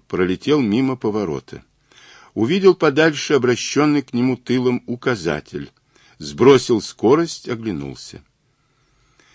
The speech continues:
На облупившейся синей табличке значилось «Керри Жек». Складывалось не так уж плохо. Карту он вызубрил наизусть, помнил,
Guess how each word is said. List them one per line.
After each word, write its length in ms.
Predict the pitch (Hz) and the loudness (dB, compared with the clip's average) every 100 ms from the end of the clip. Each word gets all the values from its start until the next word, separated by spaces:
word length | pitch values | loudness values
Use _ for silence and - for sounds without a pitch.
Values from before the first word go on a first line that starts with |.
| _ _ | _ _
На 300 | - 120 139 | -2 2 4
облупившейся 1000 | - 127 120 131 113 160 135 - 107 101 | 2 0 0 0 -2 -2 -2 -4 -6 -6
синей 380 | 92 - 117 101 | -6 0 2 2
табличке 680 | - 90 85 175 - - 160 | 2 0 0 -4 -4 -6 -4
значилось 960 | 98 101 98 - 95 90 82 - - _ _ | 0 0 0 -2 -4 -2 -4 -10 -20 _ _
«Керри 400 | - 131 160 156 | -2 2 2 0
Жек». 520 | 120 80 78 _ _ _ _ _ _ _ _ _ | -4 -4 -4 _ _ _ _ _ _ _ _ _
Складывалось 840 | - - - 147 135 143 139 123 - | -18 -8 0 2 4 4 4 2 0
не 120 | 117 | -2
так 260 | 127 123 | 0 -2
уж 160 | 123 - | -8 -12
плохо. 420 | - 82 - - - _ _ _ _ _ | -4 -4 -4 -14 -20 _ _ _ _ _
Карту 380 | 113 110 - 107 | 0 0 2 2
он 120 | 101 | 2
вызубрил 520 | 95 95 101 98 101 | 0 0 -2 0 0
наизусть, 680 | 104 104 95 165 139 - - | 2 0 0 -2 -2 -10 -4
помнил, 480 | 120 120 87 73 65 | 2 4 2 -4 -10